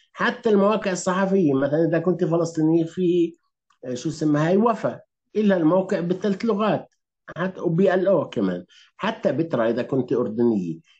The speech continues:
يعني إذا بجيب النص الإنجليزي، لأنه هذول بكون عندهم أقسام ترجمة، يعني ما بيجي واحد لحاله وبترجم بروح بالنشور، لأنه هذا بيمثل مؤسسة، فاهمين علي؟ ف-،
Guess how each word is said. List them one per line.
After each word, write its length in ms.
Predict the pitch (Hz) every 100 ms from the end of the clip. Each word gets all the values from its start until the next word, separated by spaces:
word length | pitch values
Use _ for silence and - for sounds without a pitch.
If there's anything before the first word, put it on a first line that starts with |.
| _
يعني 260 | 120 113 139
إذا 380 | 131 135 127 -
بجيب 580 | 107 135 175 202 285 247
النص 600 | 190 160 180 202 - - -
الإنجليزي، 680 | 175 196 170 156 147 160 -
لأنه 300 | 123 143 180
هذول 180 | 196 233
بكون 260 | 202 220
عندهم 280 | 202 202 196
أقسام 560 | 165 - - 196 185 165
ترجمة، 580 | 190 180 139 117 98 82 _ _
يعني 220 | 139 143 165
ما 200 | 202 226
بيجي 260 | 208 165
واحد 360 | 175 180 175 156
لحاله 380 | 139 180 185 165
وبترجم 400 | 147 170 156 156
بروح 180 | 165
بالنشور، 500 | 151 156 143 - 175 120
لأنه 280 | 117 139
هذا 160 | 175 180
بيمثل 760 | 151 143 143 180 - 175 143 139 - _ _ _
مؤسسة، 800 | 127 185 240 240 - 95 90 - _ _ _
فاهمين 360 | - 113 135 123
علي؟ 420 | 113 120 180 - _ _ _ _ _ _ _
ف-، 200 | _ -